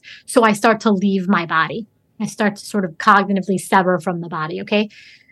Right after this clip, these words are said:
Then there's fawn, which a lot of people have heard about these days. And again, this is this idea that someone is so threatening to me, and a lot of us grew up in households with parents like this, where we felt like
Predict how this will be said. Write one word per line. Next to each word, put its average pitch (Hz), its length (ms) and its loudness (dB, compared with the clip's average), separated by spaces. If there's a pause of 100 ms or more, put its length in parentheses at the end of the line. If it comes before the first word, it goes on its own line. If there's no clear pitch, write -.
(220)
Then 269 220 4
there's 339 400 2
fawn, 208 640 4 (140)
which 233 200 2
a 233 60 6
lot 202 280 6
of 214 200 -4
people 208 380 -2
have 190 300 0
heard 202 200 2
about 180 340 -4
these 180 260 -8
days. 180 380 -6
And 247 140 -2
again, 214 320 4
this 233 200 0
is 277 140 -6
this 240 220 -2
idea 208 480 2
that 180 300 6 (480)
someone 269 380 4
is 214 180 0
so 277 440 4 (100)
threatening 254 460 2
to 190 120 -10
me, 170 200 -6
and 226 180 -2
a - 20 2
lot 208 220 4
of 220 100 0
us 214 140 0
grew 220 320 2
up 208 160 2
in 190 80 -2
households 185 680 -2
with 214 220 -6
parents 262 460 2
like 160 180 -12
this, 190 220 -10
where 220 100 0
we 208 120 0
felt 220 300 2
like 202 200 2